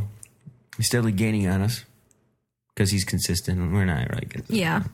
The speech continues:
Speaker 2: And he's all, like, involved and
Speaker 1: And he has a lot
Speaker 2: getting
Speaker 1: of
Speaker 2: other people to listen
Speaker 1: He's got a
Speaker 2: and
Speaker 1: lot of fucking people.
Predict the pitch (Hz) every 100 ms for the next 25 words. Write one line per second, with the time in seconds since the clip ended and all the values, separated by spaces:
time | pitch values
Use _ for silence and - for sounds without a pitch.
0 | - _ - 233 254 220 196 190 185 180
1 | - 175 170 160 160 165 175 185 175 -
2 | 107 113 92 92 98 117 247 240 208 208
3 | 196 - 202 202 196 190 185 190 - 185
4 | 180 180 180 180 175 165 202 202 202 180
5 | 185 175 190 156 98 98